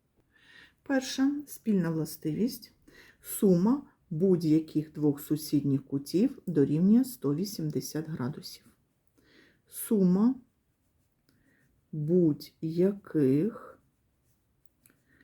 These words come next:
двох сусідніх кутів дорівнює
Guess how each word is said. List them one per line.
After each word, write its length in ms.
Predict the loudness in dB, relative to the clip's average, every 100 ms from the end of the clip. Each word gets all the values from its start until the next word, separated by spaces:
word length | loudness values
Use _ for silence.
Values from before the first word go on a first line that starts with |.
| _ _ -10
двох 920 | -4 -4 0 0 2 2 0 -4 -20 _ _ _ _ _ _ _ _ _ _ _ _ _ _ _ _ _ _
сусідніх 1400 | -20 -6 0 0 0 -6 0 2 2 -2 2 2 0 -10 _ _ _ _ _ _ _ _ _ _ _ _ _ _ _ _ _ _
кутів 1000 | _ -4 -4 -6 -2 0 2 2 0 -8 _ _ _ _ _ _ _ _ _ _ _ _ _ _ _ _
дорівнює 1200 | -10 -4 0 2 2 2 0 0 0 0 2 2